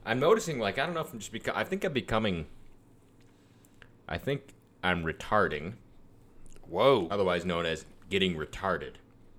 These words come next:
Speaker 2: Otherwise
Speaker 1: That's
Speaker 2: known
Speaker 1: scientific.
Speaker 2: as Down syndroming.
Speaker 1: Down syndroming.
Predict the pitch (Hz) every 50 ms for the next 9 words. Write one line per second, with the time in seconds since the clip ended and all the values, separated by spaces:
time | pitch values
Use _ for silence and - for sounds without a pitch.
0 | - - - - - - - - - 98 107 117 113 110 104 95 90 90 87 95
1 | 95 92 95 104 92 85 76 - 85 73 - - - - - 98 98 101 101 110
2 | 110 101 - - 104 90 85 - 87 80 73 71 - - - - - - 90 80
3 | 76 78 80 73 78 71 69 67 73 73